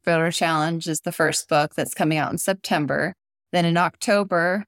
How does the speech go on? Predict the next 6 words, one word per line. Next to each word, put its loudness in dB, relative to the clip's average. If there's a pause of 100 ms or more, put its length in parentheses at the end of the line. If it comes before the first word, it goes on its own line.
(100)
Violet -2 (100)
and 0
the -2
Jurassic 0
Land 0
exhibit. -2